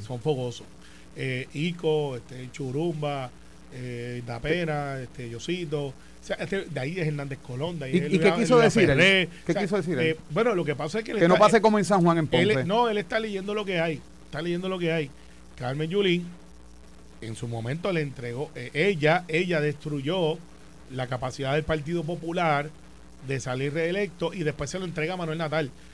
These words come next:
Speaker 1: la estructura de ella. Eso es un, es un hecho histórico que se puede corroborar con números. Esto no es un invento, no es un ana-, análisis, un ataque político.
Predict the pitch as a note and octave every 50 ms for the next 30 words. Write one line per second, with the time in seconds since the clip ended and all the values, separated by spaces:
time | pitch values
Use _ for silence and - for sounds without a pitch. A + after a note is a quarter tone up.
0 | - - - D3+ C#3 D3 C3+ - C#3 A#2+ - D3+ D#3+ D#3+ C#3 D#3 F3 D#3 A2+ -
1 | - F3+ F#3 G3+ G#3 E3+ D#3 F#3+ G3 F3 F3 C3 F3 G3 F#3+ F#3+ D#3 A3+ G#3 -
2 | - F3 F3+ G3 A#3 A3+ A#3+ A3 D#3+ - - - - - E3 - D#3+ C#3+ B2 D3
3 | E3+ F3+ G3+ G#3 G#3 G3 F3 E3 F#3 - - - A3+ G#3 F#3+ F3 E3+ E3 E3+ F#3+
4 | G#3 G#3 G#3+ G#3 F#3+ G3 F#3 F3 E3+ E3 D#3+ C#3 A2+ - - - - - - -
5 | - - - E3 F#3 G3+ G3 F3+ E3 D#3 D3 D#3 F#3 G3+ G#3+ F3+ - G3+ F3+ D#3+
6 | D#3 D#3+ E3 D#3+ D#3+ D#3+ D#3 D#3+ D#3 D3+ D#3 E3 E3 E3 B2+ C#3+ D#3 D3 C#3+ C#3+
7 | D3 C3+ D3+ F3 F3+ F3+ D3 D3 C#3+ C#3+ C#3+ B2+ B2 G#2 G#2